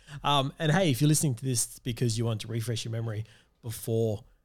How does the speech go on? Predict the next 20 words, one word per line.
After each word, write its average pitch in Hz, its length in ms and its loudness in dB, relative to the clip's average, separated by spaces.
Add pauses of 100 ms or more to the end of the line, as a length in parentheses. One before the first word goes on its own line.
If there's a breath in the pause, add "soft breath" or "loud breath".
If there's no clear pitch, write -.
season 107 340 -4
two 107 400 -8
starts, - 640 -10 (320)
so - 160 -2
if 127 80 -4
this 143 180 0
is 117 300 -4
two 139 200 -12
thousand 127 420 -6
and 110 100 -8
twenty-three 117 420 -4
right 147 180 -4
now 160 240 -2 (840)
and 143 140 -4
season 131 260 0
two 127 100 -2
is 120 80 -4
about 117 240 -4
to - 80 -12
start, 131 360 -2